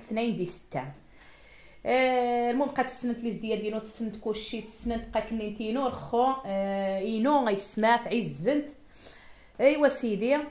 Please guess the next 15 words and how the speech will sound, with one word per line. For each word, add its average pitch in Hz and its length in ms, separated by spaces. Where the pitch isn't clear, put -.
صافي 294 340
الونين 226 440
تا 254 80
عماس 254 840
زينة، 240 600
وعفن 240 320
وين 262 220
غتكبير 214 500
مين 214 180
غيسما. 170 540
عماس. 175 840
آه، 269 1300
مين 320 160
داك 320 160
نتغينيغ؟ 190 680